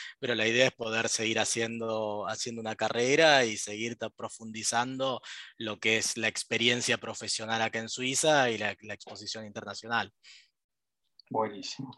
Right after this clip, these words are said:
Speaker 2: Diego, te agradezco muchísimo el tiempo que nos has, este, prestado, este, para esta tan interesante charla para estos ciclos.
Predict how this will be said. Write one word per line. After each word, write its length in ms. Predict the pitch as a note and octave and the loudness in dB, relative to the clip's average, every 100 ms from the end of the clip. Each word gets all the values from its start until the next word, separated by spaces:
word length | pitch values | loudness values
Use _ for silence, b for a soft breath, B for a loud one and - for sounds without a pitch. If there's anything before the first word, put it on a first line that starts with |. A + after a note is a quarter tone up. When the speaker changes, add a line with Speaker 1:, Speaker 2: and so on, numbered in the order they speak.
| B B B B B _ | B B B B B _
Speaker 2:
Diego, 480 | - E3 A#3 A#3+ A#3 | 6 10 12 12 10
te 80 | - | 12
agradezco 420 | E3+ F#3+ A3 A#3 | 12 12 10 8
muchísimo 580 | F#3+ F#3 - G#3+ A3+ G3+ | 8 8 6 8 10 10
el 100 | D#3+ | 8
tiempo 320 | C#3 F3 F3 F3 | 4 2 4 4
que 100 | D3+ | 4
nos 240 | C#3+ - | 4 6
has, 480 | D3 D3 D3 - - - | 6 6 4 -10 -16 -16
este, 280 | - B2+ | -2 -2
prestado, 880 | B2+ C3+ - - D#3 E3 G3 A#3+ A#3 | 0 -2 2 6 10 10 10 6 4
este, 540 | C3+ C3 B2 - - B2+ | -4 -4 -4 -6 -6 -4
para 240 | - B2 | -2 -4
esta 520 | C#3 - C3 A#2+ A#2 A#2+ | -4 -2 0 0 -4 -4
tan 120 | C3+ | -4
interesante 680 | C3 C3 B2 - C3 C3 B2+ | -4 -4 -8 -6 -6 -4 -4
charla 600 | - D3 C#3 C3+ C3 B2+ _ _ _ _ | 4 4 6 6 4 2 _ _ _ _
para 160 | - B2+ | -4 -2
estos 300 | B2+ - - | -4 -10 -10
ciclos. 600 | F3+ F3 F#3 G3+ G#3 - | -12 0 4 4 4 -8